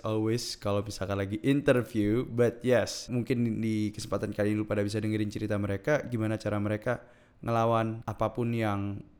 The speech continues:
mereka alamin sampai ke detik ini, dan cerita mereka mengenai food science itself. Jadi lu pada kalau nggak ngerti tentang food science dan pingin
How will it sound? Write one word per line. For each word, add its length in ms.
mereka 300
alamin 480
sampai 260
ke 140
detik 240
ini, 480
dan 480
cerita 320
mereka 400
mengenai 340
food 160
science 300
itself. 480
Jadi 160
lu 100
pada 300
kalau 240
nggak 260
ngerti 220
tentang 240
food 160
science 400
dan 160
pingin 260